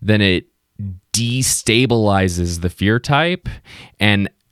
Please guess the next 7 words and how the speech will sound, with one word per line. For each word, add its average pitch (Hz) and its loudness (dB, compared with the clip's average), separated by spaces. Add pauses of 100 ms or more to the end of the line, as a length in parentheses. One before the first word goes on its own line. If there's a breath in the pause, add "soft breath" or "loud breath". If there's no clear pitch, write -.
(140)
like, 95 -2
the 98 4
control 107 2
is 90 0
lost 92 2
from 90 0
the 82 -4